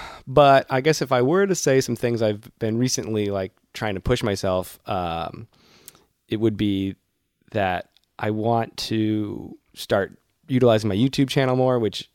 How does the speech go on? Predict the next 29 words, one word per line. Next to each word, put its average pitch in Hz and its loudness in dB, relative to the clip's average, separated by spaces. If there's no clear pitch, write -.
uh, 92 -8
started 123 2
with 110 0
the 107 -2
blo-, 113 0
the 110 -4
vlog 123 4
that 127 2
I've 131 4
<laughs> - -
recently 143 4
been 147 6
plugging 135 4
on 135 6
this - 4
podcast 135 -2
to - -2
no 131 4
end. 131 0
Um, 101 2
but 110 4
hey, 160 2
it 123 2
came 127 2
back 143 4
up 156 6
again. 120 8
<laughs> - -14
So, 110 4